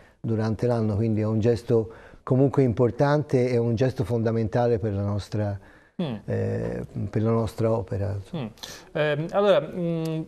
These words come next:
Speaker 2: facciamo così, sentiamo anche, mm, il presidente,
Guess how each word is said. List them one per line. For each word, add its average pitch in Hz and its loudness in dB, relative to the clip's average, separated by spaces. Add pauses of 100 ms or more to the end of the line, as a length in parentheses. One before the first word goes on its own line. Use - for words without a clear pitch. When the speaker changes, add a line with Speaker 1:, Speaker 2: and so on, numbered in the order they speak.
(120)
Speaker 2:
facciamo 214 2
così, 139 2
sentiamo 170 2
anche, 151 0
mm, 127 -6
il 120 -2
presidente, 143 -2